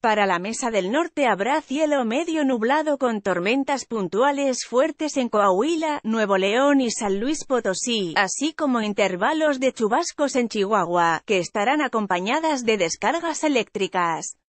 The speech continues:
También persistirá ambiente frío por la mañana y caluroso por la tarde. Viento de dirección variable de veinte a treinta y cinco kilómetros por hora con rachas superiores a sesenta kilómetros por hora y tolvaneras en Chihuahua, Coahuila, Nuevo León y San Luis Potosí.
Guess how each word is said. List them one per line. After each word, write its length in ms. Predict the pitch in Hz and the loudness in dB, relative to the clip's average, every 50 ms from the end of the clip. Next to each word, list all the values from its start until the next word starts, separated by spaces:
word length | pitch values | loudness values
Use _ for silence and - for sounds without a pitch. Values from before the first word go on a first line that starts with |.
| _ _ _ _ _ _ _ _ _ _ _ _ _ | _ _ _ _ _ _ _ _ _ _ _ _ _
También 500 | - 226 196 185 180 202 233 285 294 294 | 0 0 0 0 -2 0 0 2 2 2
persistirá 680 | 285 302 285 - - 240 220 - - 196 175 185 - 226 | 0 0 -2 -2 -4 -4 -4 -4 -4 -2 0 2 2 2
ambiente 500 | 208 196 220 247 302 311 285 - 247 226 | 2 0 0 0 0 0 0 0 -2 -2
frío 400 | - - - 302 349 330 320 294 | -2 -4 -4 -2 0 0 -2 -2
por 140 | - 277 254 | -2 0 0
la 120 | 240 233 | 2 2
mañana 520 | 220 208 196 190 196 240 302 330 320 302 294 | 2 0 -2 -2 -2 0 0 0 2 2 0
y 100 | 277 - | -2 0
caluroso 640 | - 254 240 214 196 185 220 269 262 - 226 202 | 0 0 2 2 2 2 0 -2 -2 -4 -8 -4
por 180 | - 330 320 294 | -2 -2 -2 0
la 160 | 269 254 240 | 0 0 0
tarde. 680 | - 262 240 220 196 185 190 185 175 165 165 160 - _ _ _ _ _ _ _ _ _ _ _ _ _ _ _ _ | 2 2 0 0 2 0 2 2 2 0 -2 -6 -10 _ _ _ _ _ _ _ _ _ _ _ _ _ _ _ _
Viento 520 | 190 185 202 233 277 330 320 302 - 294 262 | -8 -4 -2 0 2 2 2 2 0 0 0
de 100 | 247 226 | 0 2
dirección 600 | 214 202 196 180 - - - 254 285 294 277 262 | 2 2 2 0 -2 -4 -2 0 0 2 2 2
variable 500 | 240 202 190 190 220 247 254 247 233 220 | 2 2 2 2 2 2 2 0 0 0
de 100 | 208 190 | 0 0
veinte 400 | 202 247 330 370 349 - 320 302 | 2 0 0 -2 -2 -2 0 0
a 100 | 285 277 | 0 0
treinta 360 | - 247 226 226 214 220 196 | 0 0 -2 0 0 -2 -4
y 60 | 185 | -4
cinco 420 | - - 240 262 294 285 - 262 - | -4 -4 -2 0 0 0 0 -2 -2
kilómetros 680 | - 214 196 233 294 330 320 302 - 302 285 269 - - | -2 0 0 0 0 0 0 -2 2 2 0 0 0 -2
por 180 | - 196 185 | -2 -2 0
hora 260 | 208 269 320 339 339 | 0 0 0 -2 -2
con 180 | - 302 285 254 | -2 0 0 0
rachas 460 | 240 226 233 285 285 - 277 262 233 | 2 2 2 0 0 -2 -4 -4 -2
superiores 680 | - 254 208 214 196 190 190 226 269 269 254 240 - - | -4 -4 -2 -2 -2 0 0 0 2 2 0 0 0 -2
a 80 | 214 190 | -2 -2
sesenta 560 | - - 208 202 - 233 254 269 262 254 233 | -2 -4 -6 -6 -2 -2 -2 0 0 0 0
kilómetros 720 | - 226 202 214 269 311 339 330 302 - 285 269 247 - | 2 0 2 2 2 2 0 0 0 0 -2 -2 -2 -2
por 160 | - 247 240 240 | -2 0 2 2
hora 240 | 277 320 302 269 247 | 2 2 2 0 0
y 80 | 240 | 0
tolvaneras 720 | 226 - 233 214 202 180 175 175 208 294 330 320 302 269 - | 0 0 0 0 0 0 -2 0 0 0 0 0 -2 0 0
en 140 | 254 240 220 | -2 -2 -2
Chihuahua, 720 | - 220 196 196 220 202 175 165 175 175 170 165 165 - - | -2 -2 0 2 2 2 2 2 2 2 4 4 2 0 0
Coahuila, 680 | - 247 214 196 185 185 240 311 339 311 320 311 294 - - | 0 2 4 4 4 4 2 0 0 0 -2 -2 -4 -4 -4
Nuevo 360 | 214 220 226 220 214 196 196 190 | -4 -2 0 0 2 2 2 2
León 440 | 190 196 208 208 277 285 285 269 | 2 2 2 4 4 4 4 4
y 80 | 262 233 | 2 2
San 300 | - - 240 202 190 202 | -2 -2 -2 -2 -2 -2
Luis 260 | 214 269 311 - - | 0 -2 -4 -4 -2
Potosí. 800 | - 269 240 233 214 190 - - 294 285 247 202 170 151 135 - | -2 -2 0 0 -2 -4 -2 -2 0 0 2 0 0 -2 -6 -10